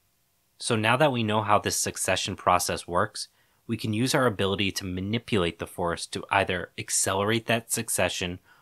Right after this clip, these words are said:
or set it back, depending on what your goals are. For example, if we're thinning out a forest,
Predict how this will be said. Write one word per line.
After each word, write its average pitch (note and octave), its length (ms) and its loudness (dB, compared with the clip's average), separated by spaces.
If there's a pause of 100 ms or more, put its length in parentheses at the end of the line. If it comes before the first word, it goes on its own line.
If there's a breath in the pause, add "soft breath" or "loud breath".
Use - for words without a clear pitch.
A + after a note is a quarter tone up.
(180 soft breath)
or C3+ 220 0
set A2 320 2
it F#2+ 140 -6
back, F2 380 -4
depending C#3+ 440 -4
on A2+ 120 0
what G2+ 180 2
your G2 120 -6
goals F2 320 -2
are. - 280 -6 (1500)
For A#2 140 4
example, G2+ 560 0 (460 soft breath)
if A2+ 140 -2
we're G#2+ 80 2
thinning A2 400 0
out G#2+ 140 6
a G#2 40 4
forest, G2 520 0